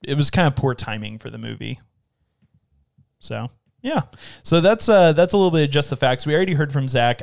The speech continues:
I've seen this movie before, uh, and I, I really do like Donnie Darko. I'm a, I'm a big fan of it. Um, I agree with you, Zach. Like, I think one of the things that I love about it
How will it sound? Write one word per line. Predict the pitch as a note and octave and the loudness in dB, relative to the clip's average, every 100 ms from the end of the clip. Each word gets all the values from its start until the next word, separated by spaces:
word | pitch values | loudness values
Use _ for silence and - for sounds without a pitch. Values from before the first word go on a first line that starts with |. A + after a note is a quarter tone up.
| - | -2
I've | F#3 | -2
seen | F#3 G3 | -2 -4
this | D3+ C3+ | -4 -4
movie | C3+ C3 B2+ | -6 -6 -6
before, | B2+ A#2+ B2+ A#2+ A#2+ A#2+ - - _ - | -8 -8 -6 -4 -4 -6 -12 -20 _ -4
uh, | C3 B2+ B2 B2 - | 0 2 0 -2 -4
and | C#3 C3 B2+ B2 B2 - | 0 0 0 0 -4 -4
I, | D3 G#3 G#3+ F3+ | 0 0 2 0
I | - F3+ | 0 0
really | E3 C3+ C#3+ C#3 C3 | 0 -2 0 0 -2
do | C3 B2 | -4 -4
like | A2+ G#2+ - | -4 -6 -4
Donnie | C3+ C3+ | -2 0
Darko. | C#3 C#3 D3+ D3+ E3+ - | 0 0 0 -2 -2 -6
I'm | C3 | -4
a, | B2+ - | -4 -6
I'm | B2 | -8
a | A2+ | -6
big | B2 B2+ | -4 -4
fan | B2+ A#2+ | -2 0
of | B2 | 0
it. | B2 A#2+ - - _ _ _ | 2 0 -4 -20 _ _ _
Um, | B2 A#2+ A#2 A#2 A2 - | -4 -2 -2 -4 -6 0
I | C#3 | 2
agree | D3 B2+ B2+ B2+ | 2 -2 -4 -2
with | C3+ C#3 | -2 -2
you, | D3 | -2
Zach. | C3+ C#3+ C#3+ D3 | 0 0 0 -2
Like, | B2+ A#2 - - | -4 -4 -6 -8
I | |
think | B2+ C#3+ C#3 | -4 -4 -2
one | C#3 | -4
of | C#3+ | -4
the | C3 | -6
things | - C#3+ C#3 C3 | -6 -4 -4 -2
that | C3+ | -2
I | A#2+ A2+ | -2 -4
love | A2 A#2+ A#2+ B2 | -6 -6 -2 0
about | C#3+ C#3 D3 D#3 | 0 2 2 2
it | F3 - | 0 -2